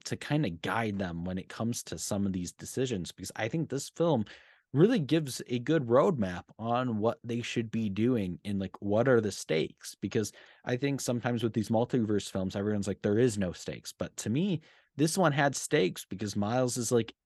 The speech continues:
"I don't want my dad to die. You know, "I don't, <laughs> I, I don't care. I'm not gonna have my dad die." like, why would I do that?" You know, <laughs> it's like, "Why would I just let that happen?"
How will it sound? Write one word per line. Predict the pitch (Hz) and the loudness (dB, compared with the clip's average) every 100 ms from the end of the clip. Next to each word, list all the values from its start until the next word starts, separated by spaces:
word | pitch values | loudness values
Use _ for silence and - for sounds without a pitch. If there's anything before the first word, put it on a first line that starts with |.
| _ - | _ -6
"I | 98 | 0
don't | 202 | 2
want | 170 - | 2 0
my | 151 | -8
dad | - 139 131 | -6 -6 -6
to | 175 | -6
die. | 156 151 - 185 214 _ _ _ _ _ | -8 -8 -8 -10 -12 _ _ _ _ _
You | 107 | -4
know, | 113 | -2
"I | 90 117 | -2 0
don't, | 202 175 - _ | 0 -2 -8 _
<laughs> | _ - | _ -6
I, | - 85 117 104 | -2 0 -2 -6
I | - 110 147 | -4 0 2
don't | 196 87 | 2 -2
care. | 117 - | -6 -4
I'm | 107 160 147 - | -4 -4 -6 -2
not | 233 | 0
gonna | 160 110 | 2 2
have | |
my | 98 85 | 0 -2
dad | 82 85 82 | -4 -4 -4
die." | 76 - 73 98 190 - _ - - - | -6 -4 -2 -2 -4 -8 _ -20 -20 0
like, | 120 | 0
why | 107 113 | 4 4
would | 165 180 | 6 6
I | 170 | 4
do | 175 202 | 4 2
that?" | 220 214 - _ _ - | 2 0 -4 _ _ -2
You | 135 | 2
know, | 143 156 165 | 4 4 2
<laughs> | |
it's | 135 147 143 | 0 0 0
like, | 110 | 2
"Why | 113 | 2
would | 160 170 | 4 2
I | |
just | 165 175 | 0 0
let | 180 165 | -2 0
that | 147 | 0
happen?" | 180 233 - 160 | 2 0 -2 -8